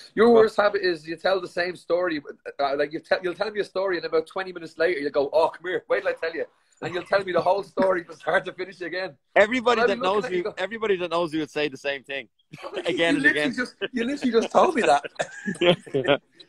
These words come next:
Speaker 2: And when I've had a few drinks, I forget I've told the story, and I get all excited all over again.
Speaker 1: <laughs> No, it's because it takes you so,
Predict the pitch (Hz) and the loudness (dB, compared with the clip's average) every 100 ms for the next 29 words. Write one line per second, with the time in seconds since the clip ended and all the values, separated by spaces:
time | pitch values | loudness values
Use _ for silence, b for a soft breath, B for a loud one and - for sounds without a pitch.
0 | b - 151 165 175 180 196 220 175 196 | b 2 4 4 2 0 0 0 -2 -6
1 | 156 190 180 160 160 170 156 165 160 143 | -4 -4 -4 -6 -4 -4 -4 -6 -6 -6
2 | 139 156 156 151 143 156 151 147 143 147 | -8 -8 -6 -6 -6 -6 -4 -6 -6 -6
3 | 139 135 135 147 139 131 127 _ - 147 | -4 -6 -6 -6 -10 -20 -20 _ -6 -4
4 | - 180 - - _ - - _ _ _ | 0 -2 -2 -20 _ -8 -8 _ _ _
5 | 147 127 113 - B B 196 226 196 - | -12 -12 -16 -18 B B 4 6 6 4
6 | 190 - - b b 190 - 254 - 202 | 6 6 4 b b -2 2 0 0 -2
7 | 214 | 0